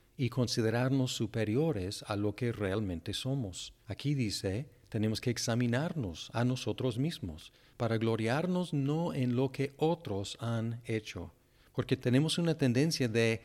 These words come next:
identificarnos con los éxitos de otros como si fueran los nuestros, y tenemos una tendencia de distanciarnos de los fracasos de los demás,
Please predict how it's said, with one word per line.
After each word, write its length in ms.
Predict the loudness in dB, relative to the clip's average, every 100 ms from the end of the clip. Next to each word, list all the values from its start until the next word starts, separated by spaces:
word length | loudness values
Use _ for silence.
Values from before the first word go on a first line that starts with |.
| -2
identificarnos 1000 | 2 4 4 2 -4 0 0 0 0 0
con 260 | 0 2 2
los 260 | 0 0
éxitos 540 | 0 0 -2 0 -2 0
de 160 | 0 2
otros 420 | 2 2 -4 -4
como 240 | -2 -2
si 160 | -4 -6
fueran 500 | 0 2 2 0 0
los 240 | 0 0 2
nuestros, 640 | 0 0 -2 -6 -6 -10 -18 _ _
y 100 | 0
tenemos 420 | 4 4 4 2
una 180 | 0 -2
tendencia 560 | 2 2 2 2 0 2
de 160 | 2
distanciarnos 1300 | 0 -2 -4 0 0 0 2 2 2 2 2 0 -2
de 180 | 0 2
los 280 | 2 0 0
fracasos 720 | -2 -2 -2 -2 0 -2 0
de 160 | 0 2
los 420 | 4 2 0 -8
demás, 640 | -4 -2 0 0 0 -2